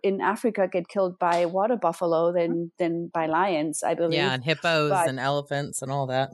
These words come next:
Speaker 1: Yeah. So, but it, because they look so benign, and it's like, well, a-, at most ninety percent of the time that you could walk right up to them and feed 'em grass, I guess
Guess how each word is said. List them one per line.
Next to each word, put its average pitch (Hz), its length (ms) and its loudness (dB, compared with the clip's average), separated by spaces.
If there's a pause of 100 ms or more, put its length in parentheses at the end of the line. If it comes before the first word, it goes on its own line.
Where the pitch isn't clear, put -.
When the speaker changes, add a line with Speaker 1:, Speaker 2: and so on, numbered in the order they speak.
(120)
Speaker 1:
Yeah. 220 360 2 (340)
So, 220 340 2
but 226 220 0
it, 226 140 0
because 220 540 0
they 208 220 4
look 208 240 0
so - 200 0
benign, 185 680 4
and 180 440 -2 (100)
it's 190 160 -6
like, 185 200 2
well, 196 380 2
a-, - 220 0
at 185 120 0
most 220 420 2
ninety 220 320 4
percent 190 320 0
of 190 60 0
the 185 80 4
time 175 280 0
that 180 200 4
you 185 100 -2
could 170 200 -2
walk 175 200 0
right 180 140 4
up 165 180 2
to 180 80 -4
them 175 160 2
and 175 140 -2
feed 190 180 2
'em 170 140 2
grass, 175 420 2
I 175 100 -2
guess 165 480 0